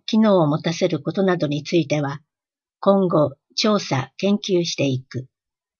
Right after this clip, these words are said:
問い、行政の窓口業務は、書かない窓口や行かない窓口等への改革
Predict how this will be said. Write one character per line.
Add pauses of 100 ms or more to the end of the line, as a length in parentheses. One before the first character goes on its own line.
(920)
問
い、 (960)
行
政
の
窓
口
業
務
は、 (420)
書
か
な
い
窓
口 (300)
や (300)
行
か
な
い
窓
口 (460)
等
へ
の
改
革